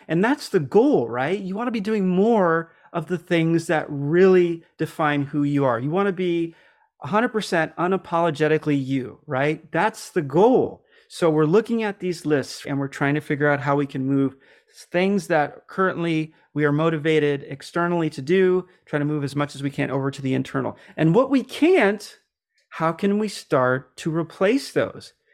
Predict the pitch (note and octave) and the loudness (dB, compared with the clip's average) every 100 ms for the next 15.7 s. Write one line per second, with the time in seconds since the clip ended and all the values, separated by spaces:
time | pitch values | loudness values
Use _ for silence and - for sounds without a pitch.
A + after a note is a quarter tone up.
0 | _ - D#3+ D#3+ F3+ F#3+ F#3+ - D3 C3 | _ -4 -4 0 0 0 -2 -4 -2 -2
1 | - E3 - - F#3 E3+ G#3 G#3 - A#2 | -2 -12 -12 -8 -2 0 0 -2 -4 -4
2 | - - - _ _ _ _ _ D3 D#3+ | -4 -14 -20 _ _ _ _ _ -2 2
3 | F#3 G3+ F#3+ G3 F#3 G3 G3 F#3+ E3+ F3 | 2 0 0 -2 -2 -2 0 0 0 0
4 | A3+ E3+ - - _ _ _ _ _ _ | 0 -2 -6 -20 _ _ _ _ _ _
5 | D#3 D3+ G3 - C#4+ - - A#3+ C4 D#4+ | -6 -2 -2 0 -2 -2 -4 0 2 4
6 | G#3+ D#3 D3+ - _ _ F3 D3 D3 B3 | 4 2 0 -12 _ _ -4 -2 2 4
7 | G#3+ F3+ F3+ F#3 G3 F3 G3 A#3 E3+ D3+ | 4 2 0 2 4 4 4 4 2 0
8 | D3 C3 C#3 - B2 A#2 C#3+ F3 G#3 G#3 | -2 -4 -8 -6 -6 -4 -2 0 0 2
9 | F#3 G3+ F#3 D3+ F#3 G3 F3+ E3 E3 F#3+ | 2 2 0 0 0 0 -2 -4 -6 -4
10 | B3 B3 A#3+ A3+ F3 F3 E3+ G3+ G#3+ F#3+ | -4 0 0 2 2 2 2 -2 0 0
11 | F3+ - _ _ _ _ - D#3+ D#3 E3 | 0 -6 _ _ _ _ -4 -2 0 0
12 | F3+ E3+ E3+ D#3+ D3 E3+ D#3 D3+ C#3 C#3 | 0 0 -2 -4 -6 -4 -2 -2 -2 -2
13 | C#3+ E3 D#3+ D3 C#3 D#3 D3+ C3+ D3 C#3+ | 0 0 0 -4 -2 -2 -4 -4 -4 -4
14 | F3 E3 D#3 D#3 D3 C3+ B2 D#3 D#3 D#3 | -8 -2 -2 -2 -2 -4 -2 -2 0 -2
15 | D#3 C#3 C#3+ C#3 C#3+ A#2 | -4 -2 -2 -2 -2 -4